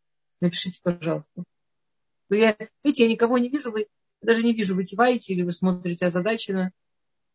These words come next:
Ну, можно, если я хочу ребенка, просто потому что у всех есть, я тоже хочу, это что-то одно. Если я хочу ребенка, которому я хочу помочь вырасти хорошим человеком, это что-то другое.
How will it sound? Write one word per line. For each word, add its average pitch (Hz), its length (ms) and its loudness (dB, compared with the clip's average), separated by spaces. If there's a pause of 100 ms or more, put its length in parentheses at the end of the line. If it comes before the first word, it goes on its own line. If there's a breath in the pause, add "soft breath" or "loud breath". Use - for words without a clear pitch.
(220)
Ну, 214 120 2 (260)
можно, 220 380 2 (200 loud breath)
если 240 300 0
я 202 260 2
хочу 185 340 0
ребенка, 180 600 2
просто 190 320 -2
потому 175 420 0
что 160 300 0
у 170 100 2
всех 180 320 0
есть, - 380 0 (400)
я 165 140 -2
тоже 170 240 2
хочу, 185 340 0
это 220 180 2
что-то 185 360 -2
одно. 170 280 0
Если 185 300 -6
я 185 60 -8
хочу 180 200 -2
ребенка, 180 400 0
которому 170 300 -2
я 170 140 -2
хочу - 340 -12
помочь 175 400 2 (340)
вырасти 170 400 2
хорошим 180 440 -4
человеком, 220 500 -2
это 185 160 -4
что-то - 300 -8
другое. 147 360 -10